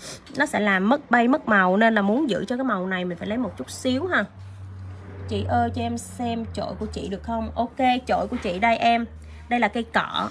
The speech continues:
Đây là cây cọ nè em. Đó. Thì nhiều khi mấy anh chị gọi là cây chổi. Đúng rồi, đây là cái nail ha.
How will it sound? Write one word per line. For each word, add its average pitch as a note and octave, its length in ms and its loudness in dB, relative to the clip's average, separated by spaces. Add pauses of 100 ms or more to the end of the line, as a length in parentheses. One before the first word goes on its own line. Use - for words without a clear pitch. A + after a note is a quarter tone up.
(240)
Đây A3 140 2
là G#3 80 4
cây A3+ 160 -4
cọ - 280 -2
nè G#3+ 100 0
em. G#3 280 2 (180)
Đó. G3+ 400 0 (320)
Thì G3 280 0
nhiều F#3+ 280 0
khi A3+ 220 -2
mấy B3 140 -2
anh B3 100 0
chị - 140 -8 (100)
gọi F#3 140 -2
là F#3+ 80 -2
cây G#3 220 -10
chổi. F3+ 360 -4
Đúng A3 160 -4
rồi, G3+ 260 0
đây G3+ 140 4
là F#3+ 80 2
cái A#3+ 180 -6
nail A3+ 280 0
ha. A3+ 220 2